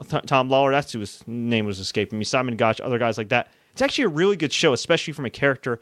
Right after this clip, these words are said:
standpoint. And M L W, prior to this announcement, has been signing guys and girls to exclusive deals. Now, I've been told from a current R O H talent that a lot of those deals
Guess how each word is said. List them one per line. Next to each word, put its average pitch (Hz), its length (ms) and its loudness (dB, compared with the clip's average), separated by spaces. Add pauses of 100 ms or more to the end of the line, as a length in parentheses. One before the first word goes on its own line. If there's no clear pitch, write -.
(180)
standpoint. 123 640 -2 (280)
And 127 120 0
M 208 140 2
L 254 80 2
W, 214 320 0
prior 226 560 2
to - 100 -4
this 160 180 0
announcement, 131 480 -2 (220)
has 202 340 0
been 202 140 0
signing 185 380 -2
guys 160 280 2
and 160 140 -6
girls 131 360 2 (200)
to 165 200 2
exclusive 123 840 -4 (280)
deals. 120 380 2
Now, 117 160 -2
I've 135 180 2
been 143 160 -2
told 208 540 -2 (320)
from 143 160 2
a 147 60 2
current 160 280 0
R 143 140 4
O 139 80 4
H 131 160 2
talent 131 360 0
that 117 180 2 (240)
a 120 80 4
lot 202 260 4
of 208 60 -4
those 160 180 2
deals 139 400 -2